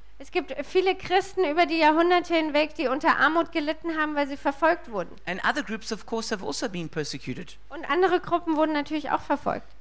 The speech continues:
Speaker 2: People suffer things like betrayals.
Speaker 1: Leute leiden unter Betrug.
Speaker 2: I have a pastor friend who's a businessman.
Speaker 1: Ich habe einen, ähm, Freund, einen Pastor, der auch ein Geschäftsmann ist.
Speaker 2: He, he was very wealthy.
Speaker 1: Und er war sehr reich.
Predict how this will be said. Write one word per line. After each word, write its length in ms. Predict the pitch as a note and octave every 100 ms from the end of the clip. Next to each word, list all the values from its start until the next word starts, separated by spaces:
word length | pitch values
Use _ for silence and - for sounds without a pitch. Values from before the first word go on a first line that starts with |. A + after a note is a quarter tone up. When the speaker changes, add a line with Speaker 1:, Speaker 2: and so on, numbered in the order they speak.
| -
Speaker 2:
People 420 | A#3 A#3 A#3 A3+
suffer 400 | - A3+ A3+ A3
things 200 | A3+ G#3+
like 140 | G3 D#3
betrayals. 600 | - A#3+ B3+ C3 - - - - -
Speaker 1:
Leute 340 | C4+ C#4+ D#4+ E4
leiden 380 | D4 D4 D#4 D#4
unter 240 | B3 D#4
Betrug. 540 | C4 - - F#4 F#4 -
Speaker 2:
I 40 | E3+
have 140 | F#3
a 40 | F#3+
pastor 420 | G#3+ A3+ A3+ G#3
friend 300 | - G3+ G3
who's 140 | F3
a 40 | F3
businessman. 580 | A3 F#3+ G3 - - - - - -
Speaker 1:
Ich 80 | D4
habe 180 | C#4+ -
einen, 320 | C4 C4 C4
ähm, 680 | G#3 A#3 A#3 A#3 A#3 G#3+ A3
Freund, 440 | - D#4+ F4 F4
einen 180 | A#3 B3
Pastor, 480 | C4+ B3 - E4 D#4+
der 180 | C4+ -
auch 100 | B3+
ein 140 | A#3
Geschäftsmann 540 | A#3+ C#4+ D4+ - D#4+ D4
ist. 160 | F#4
Speaker 2:
He, 80 | - -
he 180 | G#3+
was 180 | G3+ F#3
very 260 | F3+ A#3 A#3
wealthy. 440 | B3 A#3 F#3 D#3 - -
Speaker 1:
Und 120 | C4
er 120 | C#4+ C4+
war 200 | C#4+ C4+
sehr 240 | C#4+ C#4
reich. 300 | C#4+ F4 B3